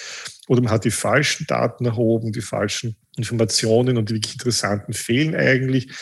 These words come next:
Dann ist es auch Aufgabe des Data Scientists, diese wirklich relevanten Informationen zu identifizieren und eben entsprechend nachzubeschaffen. Also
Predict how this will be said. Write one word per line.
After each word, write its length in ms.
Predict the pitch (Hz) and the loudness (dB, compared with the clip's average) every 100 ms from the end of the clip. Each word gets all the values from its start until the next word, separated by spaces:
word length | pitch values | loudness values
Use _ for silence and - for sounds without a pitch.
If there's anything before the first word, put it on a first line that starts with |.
| - - - | -14 -16 -10
Dann 100 | 113 | -2
ist 100 | 113 | 0
es 80 | 117 | 2
auch 220 | 117 101 | 2 2
Aufgabe 360 | 110 107 - 104 | 2 0 0 -2
des 140 | 107 | -2
Data 240 | - 104 110 | -2 -2 0
Scientists, 840 | - 104 107 104 113 104 - - | 0 2 2 0 0 0 -2 -6
diese 320 | - 107 113 101 - - _ _ _ - 117 - | -4 0 0 -2 -14 -20 _ _ _ -8 -8 -2
wirklich 300 | 123 127 120 | -2 0 4
relevanten 600 | 117 104 104 110 123 131 | 4 6 4 2 -2 -2
Informationen 1000 | 117 117 - 110 - - 107 110 110 101 | -2 -4 -2 -4 -2 -2 2 4 2 0
zu 160 | - | 0
identifizieren 920 | 113 107 95 - 101 - 147 180 170 | 2 2 -2 -4 -2 0 4 6 6
und 140 | 131 104 | 4 0
eben 200 | 98 107 | -4 -4
entsprechend 800 | 160 147 - - - 104 98 98 | -6 -8 -8 -8 -6 -6 -8 -2
nachzubeschaffen. 1000 | 98 147 - 151 139 - 117 117 - 120 | 0 0 0 -2 0 0 2 2 2 2
Also 180 | 120 | 4